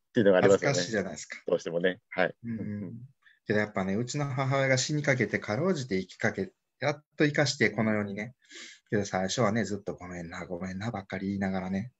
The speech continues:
Speaker 2: 「もうごめんな、なんか言わんといて」とか言いながら、こうね、やっぱり母親が「段差あるで危ないで」とかってこうやって手持って、
Speaker 1: うん。
Speaker 2: 一緒に歩いて、その時に俺は母親がこんな死ぬか生きるかになって、肩ば、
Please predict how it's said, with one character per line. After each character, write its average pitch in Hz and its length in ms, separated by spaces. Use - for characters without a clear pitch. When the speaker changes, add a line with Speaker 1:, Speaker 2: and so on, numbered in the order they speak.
Speaker 2:
「も 104 100
う 95 40
ご 117 100
め 120 140
ん 127 40
な、 143 80
な 131 120
ん - 20
か 131 80
言 139 80
わ 185 100
ん 190 60
と 190 120
い 185 100
て」 185 240
と - 100
か 104 160
言 95 120
い 95 40
な 92 120
が 92 80
ら、 90 80
こ 92 320
う 131 60
ね、 139 300
や - 80
っ - 80
ぱ 92 100
り 87 100
母 101 300
親 95 220
が 127 180
「段 127 200
差 123 140
あ 117 40
る 123 80
で 117 80
危 127 160
な 120 160
い 101 40
で」 117 120
と - 80
か - 100
っ - 40
て - 80
こ - 80
う - 0
や 92 60
っ - 40
て - 60
手 104 200
持 92 100
っ - 40
て、 113 260
Speaker 1:
う - 20
ん。 76 40
Speaker 2:
一 92 40
緒 - 160
に 101 80
歩 95 240
い 95 80
て、 98 280
そ - 240
の 185 100
時 175 240
に 95 160
俺 110 300
は 107 160
母 185 380
親 180 220
が 170 140
こ - 340
ん 175 380
な 165 300
死 - 260
ぬ 190 80
か 139 140
生 110 80
き 120 120
る 143 80
か 147 120
に 120 80
な 104 100
っ - 180
て、 117 140
肩 127 340
ば、 156 280